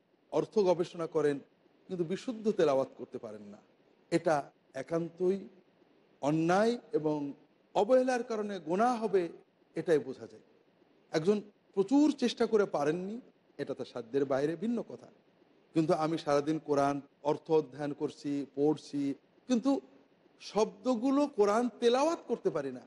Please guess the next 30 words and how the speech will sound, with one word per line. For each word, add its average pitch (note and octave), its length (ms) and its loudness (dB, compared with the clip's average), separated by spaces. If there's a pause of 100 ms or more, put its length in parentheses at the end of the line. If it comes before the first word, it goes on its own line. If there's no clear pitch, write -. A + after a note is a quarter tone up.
(140)
আমার E3+ 180 -2 (100)
তেলাওয়াত F3+ 520 4
রাসূলুল্লাহ G3+ 360 -2
সাল্লাল্লাহু G3 380 -4
আলাইহি F#3+ 100 0
ওয়াসাল্লামের G#3+ 240 2
মতো - 80 -14
নয়। - 40 -20 (280)
আমি F#3 300 0 (440)
বাংলায় A3+ 520 2
আরবি A3 420 -2
পড়ি, A3 220 2 (520)
আমি D3+ 280 -2
অর্থ D3+ 320 0
বুঝি, D3 460 -6 (300)
অনেক D#3 280 2
গবেষণা C#3 420 -6
করি, C3+ 300 -6 (320)
এটা A#3 340 0 (100)
সুন্নত F3 380 -6
পদ্ধতি A#2+ 420 -12
নয়। A2+ 260 -16 (580)
আল্লাহ D#3 300 4
কোরআন C#3 240 -4
কারীমে C#3 360 -2
রাসূলুল্লাহ B2+ 520 -4
সাল্লাল্লাহু B2 360 -12
আলাইহি A#2+ 100 -14
ওয়াসাল্লামকে C3+ 60 -8
বলেছেন, A#2+ 420 -8